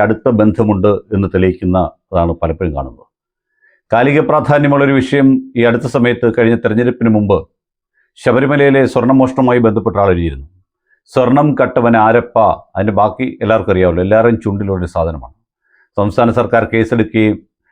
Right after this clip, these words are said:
കോടതിയിൽ എഫ് ഐ ആർ ഫയൽ ചെയ്യുകയും ഒക്കെ ചെയ്ത കേസാണ്. വാലവാലയായി അതിലേക്ക് വരി വരി വരി വരിയായി, വാലവാല എന്ന് വെച്ചാൽ വരി വരി വരിയായി പൊയ്ക്കൊണ്ടിരിക്കുന്നതെല്ലാം ഒരേ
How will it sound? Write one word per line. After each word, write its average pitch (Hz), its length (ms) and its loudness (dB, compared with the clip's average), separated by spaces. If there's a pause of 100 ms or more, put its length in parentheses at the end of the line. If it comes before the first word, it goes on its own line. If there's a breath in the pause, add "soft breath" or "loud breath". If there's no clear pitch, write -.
(200)
കോടതിയിൽ 110 400 2
എഫ് 117 140 0
ഐ 117 80 4
ആർ 107 120 -2
ഫയൽ 107 140 0
ചെയ്യുകയും 101 220 -2
ഒക്കെ 92 180 -4
ചെയ്ത 92 220 -4
കേസാണ്. 78 340 -10 (1200)
വാലവാലയായി 170 800 4 (220)
അതിലേക്ക് 143 440 0 (420)
വരി 127 220 0
വരി 151 180 0
വരി 143 160 2
വരിയായി, 135 360 2
വാലവാല 131 380 2
എന്ന് 135 100 0
വെച്ചാൽ 123 180 -4
വരി 123 160 2
വരി 139 180 0
വരിയായി 131 380 0
പൊയ്ക്കൊണ്ടിരിക്കുന്നതെല്ലാം 113 880 -4 (120)
ഒരേ 110 160 -2